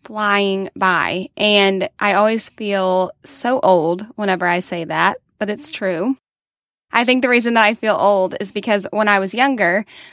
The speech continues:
my mom and my grandma and, you know, just people in my life that were older than me,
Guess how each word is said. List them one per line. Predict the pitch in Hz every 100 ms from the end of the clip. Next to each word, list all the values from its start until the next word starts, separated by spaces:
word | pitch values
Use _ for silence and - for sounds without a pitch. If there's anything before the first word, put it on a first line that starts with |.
| _
my | 226 220
mom | 208 196 196 202
and | 196
my | 185
grandma | 185 185 180 175 175 175 -
and, | - 175 180 - _ _ -
you | 208
know, | 165
just | 170 190 370 -
people | 208 190 190
in | 180
my | 170 170
life | 165 175
that | -
were | 190 196
older | 262 294 254
than | 185 175
me, | 175 185